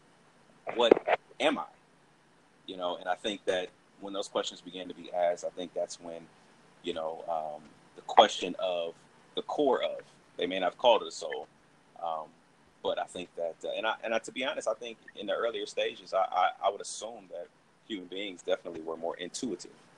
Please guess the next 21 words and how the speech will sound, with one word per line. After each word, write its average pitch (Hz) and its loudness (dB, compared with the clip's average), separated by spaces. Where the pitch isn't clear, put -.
They 92 4
had 90 6
less 90 2
distractions. - 0
They 90 -2
had 87 0
less, 87 -6
uh, 82 0
poisons 90 -4
going 85 -4
into 80 -12
their 69 -6
body, - 2
uh, 82 4
disrupting 85 -2
things. 78 -14
So 87 0
I, 85 2
I - -4
think 92 -4
that 87 2